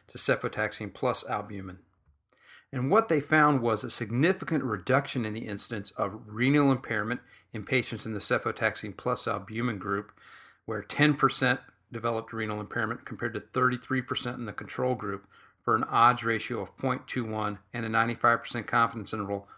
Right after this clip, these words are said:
of point zero eight to point five seven. To put that in simpler terms, they needed to treat five patients with albumin to prevent one patient from developing renal impairment.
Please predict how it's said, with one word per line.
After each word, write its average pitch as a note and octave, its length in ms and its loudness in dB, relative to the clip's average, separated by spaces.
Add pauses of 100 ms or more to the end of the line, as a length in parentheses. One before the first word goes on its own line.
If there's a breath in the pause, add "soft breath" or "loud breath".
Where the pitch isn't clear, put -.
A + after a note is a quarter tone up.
of G2+ 160 -12
point A#2 300 -8
zero A2+ 360 2
eight A2 220 -2
to - 80 -10
point - 340 -8
five G#2 360 2
seven. F#2+ 420 -4 (520)
To B2+ 100 -4
put B2 180 2
that B2 220 4
in B2+ 60 -10
simpler B2 380 0
terms, A2 380 -2 (300 loud breath)
they B2 100 2
needed A2 300 -2
to G#2+ 40 -8
treat - 280 -6
five C3 480 8
patients C3+ 400 2
with A2+ 160 -2
albumin G#2+ 580 2 (240 soft breath)
to - 80 -4
prevent A2 380 -2
one A#2+ 320 4
patient C3 460 0 (120)
from A2+ 160 -6
developing G#2+ 480 0
renal G2 300 -4
impairment. G#2 480 -2